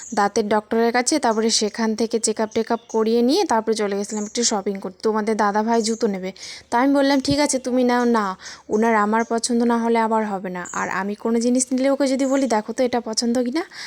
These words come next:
তখন বলে কি, "আমি জানি না, তুমি দেখে নাও।" তো চলো যাই হোক, তো এখানে জুতো পছন্দ করলাম, তো পছন্দ হলো না।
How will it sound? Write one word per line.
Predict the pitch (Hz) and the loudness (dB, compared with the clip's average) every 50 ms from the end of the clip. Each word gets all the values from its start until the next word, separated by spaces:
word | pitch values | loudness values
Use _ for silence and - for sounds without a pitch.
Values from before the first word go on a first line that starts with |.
| - - | -14 -8
তখন | - 214 - - 247 247 | -8 -8 -4 -2 -2 0
বলে | 247 262 262 269 | 2 2 2 2
কি, | 269 - | 2 2
"আমি | 240 220 220 226 233 214 | 2 2 4 2 2 2
জানি | 214 196 196 190 | 2 0 -2 -2
না, | 196 202 | -4 -6
তুমি | 208 - 208 226 233 214 | -6 -4 -2 -2 -2 0
দেখে | 196 196 - - 190 | -2 -4 -6 -8 -8
নাও।" | 185 185 185 | -8 -8 -8
তো | 185 - 214 | -8 -8 -4
চলো | - 254 254 254 254 | -2 0 2 2 2
যাই | 214 208 208 185 185 196 | 2 0 -2 -2 -4 -6
হোক, | 214 - - - - - - - - - - - | -8 -10 -12 -16 -16 -14 -12 -12 -12 -12 -8 -4
তো | 233 226 | -2 -2
এখানে | 220 220 233 233 233 | 0 0 0 0 0
জুতো | 214 220 226 - 240 233 | -2 -2 -2 -4 -4 -2
পছন্দ | - 220 220 - - 233 240 247 247 | -2 -2 -2 -2 0 0 0 0 0
করলাম, | 240 254 247 247 240 233 247 247 | 2 2 2 2 4 2 2 0
তো | 240 254 | -2 -2
পছন্দ | 240 - 220 220 220 - - 240 240 240 | -2 -2 -2 -2 -2 -2 -2 0 0 2
হলো | 247 233 233 240 240 247 240 | 0 0 0 0 2 2 2
না। | 233 247 285 | 2 0 0